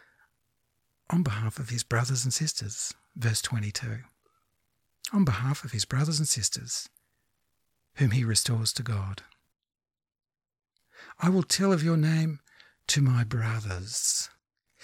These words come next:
In the midst of the congregation, I will praise you. You who fear the Lord, praise him.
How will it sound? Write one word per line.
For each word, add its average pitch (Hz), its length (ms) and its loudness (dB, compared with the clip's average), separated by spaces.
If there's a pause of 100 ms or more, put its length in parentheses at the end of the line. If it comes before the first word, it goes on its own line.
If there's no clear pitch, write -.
(140)
In 170 160 6
the 160 80 8
midst 180 320 4
of 147 100 -2
the 143 80 -2
congregation, 151 1300 0
I 117 120 -2
will 113 120 -4
praise 110 540 -4
you. 117 280 -18 (1200)
You 220 220 12
who 214 120 10
fear 220 240 4
the 190 120 2
Lord, 165 440 6
praise 190 540 4
him. 113 380 -4